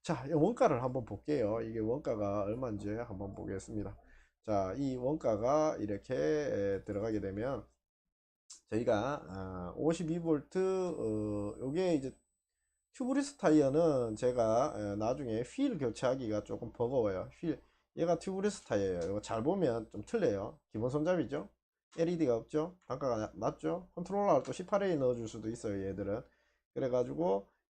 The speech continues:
이, 이거는 조금 더 제가 이렇게 요청을 한 거죠. 요청을 하고 이 튜브리스 타이어 같은 경우 뻥크 때우기는 좋아요. 뻥크 때우기 좋고 모다 발열도 조금 더 적은데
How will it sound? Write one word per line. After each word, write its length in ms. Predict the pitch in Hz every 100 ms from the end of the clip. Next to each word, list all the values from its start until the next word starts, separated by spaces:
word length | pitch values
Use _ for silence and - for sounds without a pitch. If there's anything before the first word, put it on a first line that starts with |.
| _ _
이, 340 | - 117 113 104
이거는 280 | 156 143 131
조금 240 | 131 135
더 180 | 123 117
제가 240 | 139 127
이렇게 300 | 113 104 107
요청을 380 | 113 139 190 123
한 100 | 127
거죠. 180 | 147 139
요청을 340 | 110 - 113
하고 340 | 113 127 160 165 _ _ _
이 460 | 143 147 151 151 151
튜브리스 380 | - 214 240 247
타이어 220 | 190 170
같은 200 | 143 139
경우 140 | 127 123
뻥크 240 | 277 294
때우기는 340 | 214 175 123 107
좋아요. 280 | 113 101 -
뻥크 220 | 175 175
때우기 400 | 170 160 147 131
좋고 500 | - 139 - 147 147
모다 240 | 123 143 135
발열도 340 | 117 151 135
조금 220 | 120 120
더 140 | 110 107
적은데 680 | 123 131 135 107 117 101